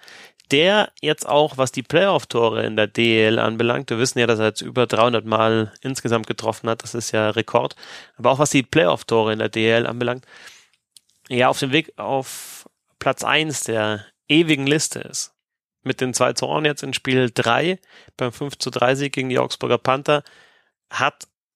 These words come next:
Patrick Reimer sich Platz zwei in der Liste gesichert, einer ist noch vor ihm.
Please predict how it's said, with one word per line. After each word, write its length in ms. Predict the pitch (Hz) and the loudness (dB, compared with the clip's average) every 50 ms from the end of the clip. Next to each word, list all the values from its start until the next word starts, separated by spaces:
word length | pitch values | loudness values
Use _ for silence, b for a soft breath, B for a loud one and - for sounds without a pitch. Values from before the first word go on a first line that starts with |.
| _ _ _ _ _ - | _ _ _ _ _ -2
Patrick 420 | - 135 131 - 131 123 - 127 | -2 -2 0 -2 -6 -8 -4 0
Reimer 600 | 123 127 131 131 131 135 127 127 127 127 127 123 B B B B B B B _ _ _ _ _ _ _ _ _ _ _ _ _ _ | 0 0 0 0 0 0 0 2 2 0 -2 -4 B B B B B B B _ _ _ _ _ _ _ _ _ _ _ _ _ _
sich 240 | - - 139 127 - | -12 -10 -8 -6 -4
Platz 280 | - 127 - - - | -2 -2 -2 -4 -6
zwei 360 | - - - - 120 127 160 185 | -6 -2 2 4 4 6 4 4
in 140 | 185 180 | 2 2
der 100 | 165 165 | 2 0
Liste 340 | 165 170 185 - - - 180 | 2 0 -2 -4 -4 -4 -6
gesichert, 500 | 160 165 147 156 170 156 - 170 160 - | -6 -4 -4 -4 -4 -4 -4 -4 -6 -4
einer 320 | - 143 143 143 151 143 143 | -4 -4 -2 0 0 0 0
ist 180 | 139 131 - | -2 -2 -4
noch 140 | 143 131 123 | -4 -6 -6
vor 320 | - - - 117 117 117 | -8 -6 -4 -2 -2 -2
ihm. 260 | 110 104 101 101 98 | -2 -6 -10 -10 -14